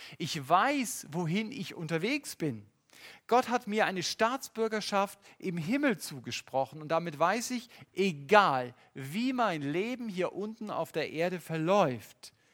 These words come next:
es hat ein Happy End. Am Ende wartet Jesus mit offenen Armen auf mich, wenn ich schon hier mit ihm gelebt habe, sonst nicht.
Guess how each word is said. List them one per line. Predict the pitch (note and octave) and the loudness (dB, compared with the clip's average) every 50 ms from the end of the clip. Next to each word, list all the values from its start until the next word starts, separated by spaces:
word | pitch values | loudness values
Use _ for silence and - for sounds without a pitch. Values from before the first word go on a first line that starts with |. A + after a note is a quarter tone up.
| _ _ _ _ _ _ _ _ _ _ | _ _ _ _ _ _ _ _ _ _
es | - C#3 C3+ - - - | -8 -6 -4 -4 -6 0
hat | D#3 F3+ G3 A#3 B3 - - - - - _ _ _ _ _ | 2 2 2 2 0 -4 -10 -12 -12 -12 _ _ _ _ _
ein | - B2 B2 A#2+ A#2 | -4 -2 -2 -2 -4
Happy | G#2 - C3+ C#3+ C#3+ C3+ - C#3 C3+ | -8 -6 -4 -4 -4 -2 -4 -4 -4
End. | B2 B2 A2+ G#2 - _ - - - - _ _ _ _ _ _ _ _ _ _ _ _ _ _ _ _ _ - - - - - - - - - - - - - - _ _ _ _ | -4 -4 -6 -8 -12 _ -18 -18 -18 -20 _ _ _ _ _ _ _ _ _ _ _ _ _ _ _ _ _ -20 -20 -20 -20 -20 -20 -20 -20 -20 -20 -20 -20 -20 -20 _ _ _ _
Am | - D3 C#3+ | -4 -4 -2
Ende | - - G#3 A3 A#3+ B3+ C4 C4 B3+ B3 F#3 D3 | -2 0 0 0 0 0 0 0 0 -2 2 4
wartet | D#3+ E3+ F#3+ A3 A#3 - A3+ G3+ F3+ - | 4 4 4 2 0 -4 -8 -10 -10 -6
Jesus | E3 D#3+ D3+ C3 - A#2 A2+ G#2+ A2 - - - - - - _ _ _ _ _ _ _ _ - | -4 -4 -4 -4 -6 -10 -12 -14 -12 -12 -12 -12 -12 -16 -18 _ _ _ _ _ _ _ _ -8
mit | D#3 D#3+ - - _ | -8 -8 -8 -10 _
offenen | - G#3+ B3+ C#4 C4 - - - A#3+ A#3+ A3 | 2 4 4 4 4 0 -4 -4 -4 -4 -4
Armen | - - - E3 F3 F3+ G3 G3+ G3+ G3+ F#3+ | -4 0 2 4 4 4 2 2 -2 -4 -6
auf | - C#3 D#3+ D#3+ C3 - | -4 -4 -4 -4 -6 -8
mich, | C#3+ C#3 D3 D#3+ F3+ - - - - _ _ _ _ _ _ _ _ _ _ _ _ _ _ _ _ _ - | -8 -6 -6 -6 -8 -10 -14 -20 -20 _ _ _ _ _ _ _ _ _ _ _ _ _ _ _ _ _ 0
wenn | C#3 D#3+ F3+ F#3+ | 2 2 2 2
ich | F#3 F#3 - - | 0 -4 -6 -6
schon | - E3 D3+ | -8 -8 -8
hier | C3+ C3 C#3+ D3+ D3 | -8 -6 -6 -4 -4
mit | D3 C#3+ - | -4 -8 -10
ihm | - C3 B2 B2+ C3 | -10 -10 -10 -8 -8
gelebt | C3+ A#2+ A2+ A2 G#2+ - - | -8 -8 -8 -8 -10 -12 -16
habe, | G#2 G#2+ - | -16 -16 -14
sonst | - A#2 A2+ A2 - - | -12 -12 -12 -12 -14 -16
nicht. | G#2 F#2+ F2 - - - | -18 -20 -20 -20 -20 -20